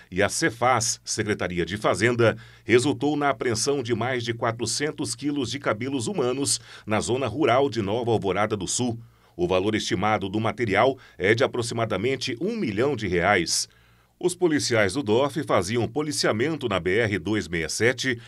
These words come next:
próximo ao distrito de Pana, quando abordaram a condutora de uma Toyota Hilux de trinta e cinco anos, de nacionalidade paraguaia. No veículo também estavam um homem e uma mulher.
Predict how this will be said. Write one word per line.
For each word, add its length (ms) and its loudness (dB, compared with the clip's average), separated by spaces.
próximo 460 2
ao 80 0
distrito 460 -4
de 100 -8
Pana, 480 0
quando 220 -2
abordaram 640 0
a 40 2
condutora 680 0
de 100 -4
uma 140 -2
Toyota 500 0
Hilux 580 -2
de 120 -6
trinta 300 -2
e 60 -2
cinco 320 0
anos, 360 0
de 100 -6
nacionalidade 800 0
paraguaia. 800 4
No 140 -6
veículo 580 0
também 280 2
estavam 600 2
um 180 2
homem 380 2
e 80 0
uma 180 2
mulher. 440 2